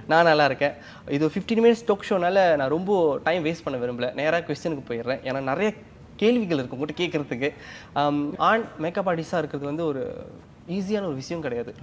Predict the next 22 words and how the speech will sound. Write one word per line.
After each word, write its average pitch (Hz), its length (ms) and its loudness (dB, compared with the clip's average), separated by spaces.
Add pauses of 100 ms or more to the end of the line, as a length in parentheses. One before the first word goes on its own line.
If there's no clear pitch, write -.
அதுல 131 160 -8
நிறைய 156 260 -4
சேலஞ்சஸ் 185 420 -2
இருக்கும். 127 240 -10 (320)
ஏன்னா 175 160 0
நீங்க 156 220 0
வந்து 175 320 -2
மேக்கப் 170 340 -2
பண்றது 165 220 0
மட்டும் 165 240 -4
இல்ல, 156 220 -2
அதாவது 151 360 -2
கல்யாண 175 340 -2
பெண்களுக்கு 131 440 -8
வந்து, 151 300 -2 (360)
ஆ, 127 220 -8
புடவை 180 340 4
கட்டி 143 280 -2
விடுறது, 135 320 -2
அந்த 156 240 0
மாதிரி 180 240 2
ஒரு 135 220 0